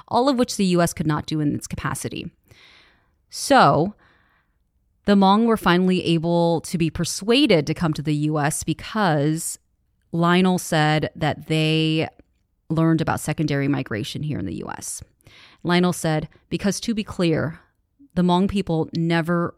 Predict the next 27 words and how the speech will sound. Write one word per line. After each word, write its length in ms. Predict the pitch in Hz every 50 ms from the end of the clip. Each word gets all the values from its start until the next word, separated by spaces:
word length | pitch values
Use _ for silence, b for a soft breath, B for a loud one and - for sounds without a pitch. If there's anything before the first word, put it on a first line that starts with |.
| _ _
wanted 600 | - 147 151 156 160 156 160 151 151 139 - - _ _ _ _ _ _ _ _ _ _
or 120 | 160 160 156
sought 480 | - - - - 170 160 147 - - -
resettlement. 840 | - 151 147 - - 139 131 - - - 95 95 - - - - - b b b b b b b b b b b b b b _ _ _ _ _ _
They 140 | 180 185 185 - -
always 420 | 180 190 190 180 185 190 180 -
wanted 280 | 170 165 160 165 151 151
to 80 | 151
stay 240 | - - - 156 151
together." 440 | 147 147 - 135 135 - - 78 151 147
So 260 | - - 190 - - -
all 200 | 175 190 202 226
of 100 | 220 208
those 220 | 208 202 190 -
ideas 540 | - 165 160 156 156 - 151 156 160 151 -
that 120 | 135 -
you 120 | 123 135 147
heard 400 | 143 151 139 131 131 127 - - - - _ _ _ _ _
were 360 | 156 156 170 170 165 - - _ _ _ _ _ _ _ _ _ - -
ideas 440 | 170 175 160 170 170 175 180 165 -
in 120 | 175 156
which 300 | 156 156 156 - - -
the 80 | - 165
Hmong 260 | 160 156 151 151 156 147
people 340 | - 156 - - 156 151
were 420 | 147 151 151 147 147 143 147 139 - _ - -
together. 580 | - 165 135 131 120 98 - 98 - - 175